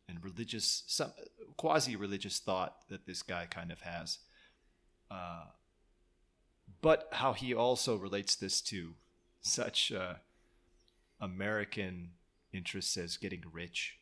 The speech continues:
and being happy. And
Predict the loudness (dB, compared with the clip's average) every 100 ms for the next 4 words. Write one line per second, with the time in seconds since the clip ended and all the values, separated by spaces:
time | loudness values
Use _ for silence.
0 | -18 -14 -10 -10 -8 -8 -8 -10 -14 _
1 | -20 -20 _ _ _ _ _ _ _ _
2 | _ _ _ _ -14 -12 -12 -16